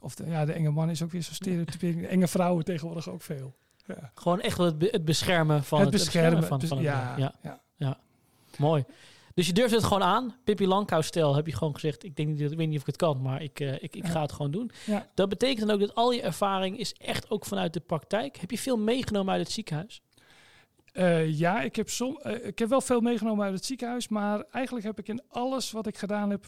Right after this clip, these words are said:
Speaker 1: wel weer nieuwe dingen meegenomen. Ik heb ook o-, deze zes jaren weer ontzettend veel geleerd, waarbij ik dacht, "Goh, dat was ook weer nuttig geweest in die vorige baan." Dus, dus, eh, wat ik vooral meeneem is dat je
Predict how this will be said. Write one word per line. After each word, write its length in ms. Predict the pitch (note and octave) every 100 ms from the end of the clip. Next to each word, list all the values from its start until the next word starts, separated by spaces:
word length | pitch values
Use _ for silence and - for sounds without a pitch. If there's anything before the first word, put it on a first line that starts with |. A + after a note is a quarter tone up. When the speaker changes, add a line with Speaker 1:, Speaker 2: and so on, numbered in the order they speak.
| F#3+
Speaker 1:
wel 420 | F#3+ F#3 F#3 E3+
weer 220 | F3+ F3+
nieuwe 240 | F#3 A3+ F#3
dingen 260 | E3+ D#3+
meegenomen. 760 | D3 D3 C#3 D#3 C3+ C3 C3 C3 F#3
Ik 120 | -
heb 260 | - F3+ -
ook 240 | A3+ -
o-, 160 | - B3+ E3+
deze 460 | E3+ G3+ A#3 G#3
zes 280 | F3+ A3 F#3+
jaren 280 | G3 F#3+ F3
weer 140 | F3
ontzettend 400 | G3 - A#3+ A#3
veel 180 | - F3+
geleerd, 400 | - D#3+ G#3 B3+
waarbij 200 | G3+ F3
ik 80 | D#3+
dacht, 160 | E3 -
"Goh, 180 | B3
dat 160 | - C#3
was 140 | D3+
ook 100 | E3
weer 120 | F#3+ E3
nuttig 260 | F3 E3+
geweest 320 | F3 F3 F3
in 60 | F3
die 100 | D#3
vorige 340 | G3+ G#3+ F#3
baan." 280 | E3+ F3 F3+
Dus, 180 | F3 - - - - - - - - -
dus, 320 | G3 - C#4+
eh, 280 | - F3 E3 - - - -
wat 160 | G3
ik 160 | G#3+ -
vooral 500 | - G3+ G3+ A#3 A#3+
meeneem 680 | G#3+ A3+ A3+ G#3+ G#3 G3+ G#3
is 280 | A3+ F3+ -
dat 300 | F3+ - -
je 440 | E3+ D#3+ D3+